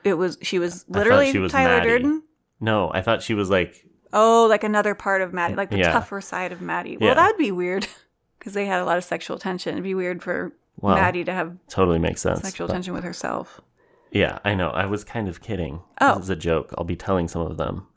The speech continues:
Speaker 1: Oh, well, I didn't know
Speaker 2: during
Speaker 1: that
Speaker 2: this
Speaker 1: was a joke 'cause
Speaker 2: podcast.
Speaker 1: I actually, I think that's a really interesting
Speaker 2: Well,
Speaker 1: idea.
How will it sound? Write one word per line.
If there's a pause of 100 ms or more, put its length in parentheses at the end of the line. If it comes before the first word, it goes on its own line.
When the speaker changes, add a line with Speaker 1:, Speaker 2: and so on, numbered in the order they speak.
Speaker 1:
Oh,
well,
I
didn't
know
Speaker 2:
during
Speaker 1:
that
Speaker 2:
this
Speaker 1:
was
a
joke
'cause
Speaker 2:
podcast.
Speaker 1:
I
actually,
I
think
that's
a
really
interesting (800)
Speaker 2:
Well,
Speaker 1:
idea.